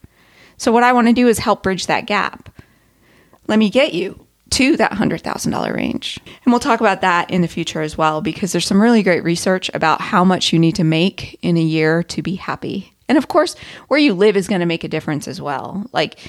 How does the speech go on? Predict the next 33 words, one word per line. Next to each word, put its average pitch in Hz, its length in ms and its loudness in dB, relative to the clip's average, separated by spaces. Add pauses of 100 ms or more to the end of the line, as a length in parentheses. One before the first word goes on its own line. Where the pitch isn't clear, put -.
(140)
you 226 100 4
need 240 160 4
to 202 60 2
make 190 160 0
more 170 260 4
if 160 100 -4
you're 165 120 -4
living 156 220 0
in 156 80 4
New 156 100 4
York 151 220 0
City 156 460 -2
or - 120 -2
California 147 960 0
than 151 180 2
you 156 120 4
do 156 260 2
living 147 300 0
in 147 100 0
my 147 340 -2 (480)
little 156 280 0
town 160 320 0
here 165 200 0
in 151 100 0
Central - 300 -6
Florida, 156 540 -4 (640)
right? - 220 -6 (960)
But 247 200 4
another 302 340 2 (640)
crucial 214 880 0
career 214 460 0
development 202 560 2
point 185 800 0